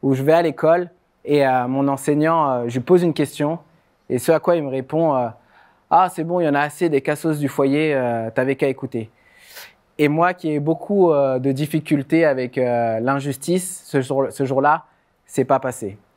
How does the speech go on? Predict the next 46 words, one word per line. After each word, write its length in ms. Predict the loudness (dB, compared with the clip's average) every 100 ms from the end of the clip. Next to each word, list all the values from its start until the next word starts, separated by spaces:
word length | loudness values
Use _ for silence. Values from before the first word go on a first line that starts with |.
| -12
J'ai 100 | -6
été 180 | -2 -2
pris 160 | 0 0
d'un 160 | 0
excès 260 | -2 -2 -2
de 60 |
violence 440 | 0 0 0 -2 -2
et 60 | -2
j'ai 120 | -2
pris 180 | -2 -2
ma 160 | -2
chaise 420 | -2 2 2 2
et 260 | -2 -2 -2
je 120 | 0
lui 80 | -2
ai 60 | 0
balancé. 560 | 0 -2 -2 -4 -4 _ _ _ -20 _ _ -2
Heureusement 420 | 2 4 2 0 0
pour 220 | 2 2
lui, 600 | 2 4 4 4 0 -6 -16 _ _ _ _ _ 0
d'un 140 | 0
geste 200 | 2 2
de 60 | 2
la, 120 | 2
de 280 | -2 -2 0
la 100 | 0
tête, 240 | -2 0
il 80 | 0
a 60 |
réussi 220 | 0 0 0
à 60 |
l'esquiver. 560 | 0 -2 -4 0 0 -4 -20 -20 _ 0
Et 80 |
à 80 | 0
partir 320 | 2 -4 -2
de 80 | 0
là, 160 | 2 2
mes 260 | 2 0
éducateurs 600 | 0 0 0 2 0 0 _ _ -6
m'ont 120 | 0
demandé 420 | 2 2 2 0
de 340 | 2 2 2 -2
faire 200 | -2 0
une 100 | 0
activité 640 | -2 -2 -4 2 0 0
extrascolaire 680 | -4 -4 -2 -2 0 0 0